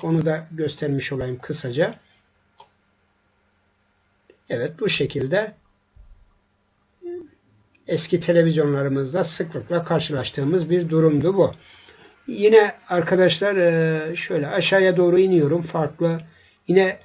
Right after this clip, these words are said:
retro var aynı şekilde. Burada da favorit var. Yine sağ tıklamak suretiyle add to favorite diyerek buradaki overlays'ları, kaplamaları, örtüleri,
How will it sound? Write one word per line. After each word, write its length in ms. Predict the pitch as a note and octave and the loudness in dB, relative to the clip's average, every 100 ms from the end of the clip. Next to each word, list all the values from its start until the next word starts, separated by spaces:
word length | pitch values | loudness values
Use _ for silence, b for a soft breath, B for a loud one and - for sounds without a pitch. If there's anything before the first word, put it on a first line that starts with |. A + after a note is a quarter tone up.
| F3+ | -2
retro 440 | D#3 F#3 G#3+ G#3+ F3 | 2 2 4 6 6
var 180 | E3+ F#3+ | 2 0
aynı 240 | F3 F#3 | -2 0
şekilde. 480 | D#3+ C3+ C3 F3+ G3 | -2 -2 -2 -2 -2
Burada 240 | B3 A#3+ | 2 4
da 80 | G3+ | 4
favorit 500 | - D3+ C#3+ C#3+ E3+ | 2 0 0 0 -2
var. 120 | A#3+ | -2
Yine 240 | A3+ G3+ F#3 | 0 0 2
sağ 280 | - G3 | 4 2
tıklamak 420 | F3 - E3+ D#3+ D#3+ | 2 -4 0 0 0
suretiyle 640 | C4 D#3+ C#3 C#3 D#3 G#3+ | -2 -2 -2 -6 -4 -4
add 100 | - | -4
to 100 | E3 | -4
favorite 500 | F3+ F#3+ F#3+ D#3+ - | 2 4 4 2 0
diyerek 360 | G3 F#3+ D3 D#3+ b b b b F3+ | 2 2 2 -4 b b b b 4
buradaki 380 | F#3 G#3 G3+ | 6 6 4
overlays'ları, 920 | F#3 F3 F3 F3 F#3+ - G3 E3 C#3+ - | 4 6 8 6 2 4 4 4 2 -2
kaplamaları, 800 | D#3+ D#3+ F3 F#3 F3+ D#3 C#3 D#3 | -6 0 2 4 4 4 0 0
örtüleri, 720 | D#3 D#3+ E3 E3 D3+ D3 | -2 0 2 4 4 2